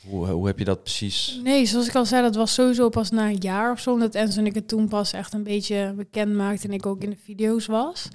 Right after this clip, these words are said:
Speaker 1: Mhm.
Speaker 2: Maar daarvoor, ehm, werkte ik al voor Enzo. Dus toen,
Speaker 1: Oké.
Speaker 2: ik studeerde communicatie in Groningen en ik woonde ook in Groningen.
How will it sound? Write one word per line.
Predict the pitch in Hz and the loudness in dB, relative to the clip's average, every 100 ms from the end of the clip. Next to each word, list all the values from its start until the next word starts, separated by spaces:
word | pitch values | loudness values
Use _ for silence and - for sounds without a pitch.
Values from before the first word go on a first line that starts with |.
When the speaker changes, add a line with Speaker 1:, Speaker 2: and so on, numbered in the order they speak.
| 87 165 | -10 -4
Speaker 1:
Mhm. | 165 95 - _ | -4 -6 -14 _
Speaker 2:
Maar | 220 220 220 220 214 - - | -6 0 2 2 0 -4 -12
daarvoor, | 208 214 214 220 262 262 226 214 240 262 _ _ | -8 -2 -2 0 2 4 4 4 0 -4 _ _
ehm, | 220 214 214 208 208 208 202 202 202 _ _ 240 196 | -18 -6 -2 0 2 2 2 0 -4 _ _ -20 -6
werkte | 208 269 277 196 | 2 2 0 -6
ik | 170 | -8
al | 139 170 | -6 -6
voor | 175 160 180 | -8 -16 -18
Enzo. | 170 175 160 175 _ _ _ _ | -18 -18 -20 -20 _ _ _ _
Dus | 226 208 190 | 0 2 2
toen, | - 226 214 | 2 4 6
Speaker 1:
Oké. | 202 | 6
Speaker 2:
ik | 208 - | 4 0
studeerde | - 208 233 240 | 0 4 4 4
communicatie | - 220 208 196 196 220 - 214 | 2 2 2 0 -2 -2 0 -2
in | |
Groningen | - 196 202 214 226 | -2 -2 0 2 2
en | 220 | 0
ik | 185 | -2
woonde | 180 185 196 | 0 2 2
ook | 208 | 0
in | 226 | -2
Groningen. | 156 220 220 220 220 277 | -2 0 2 2 0 -2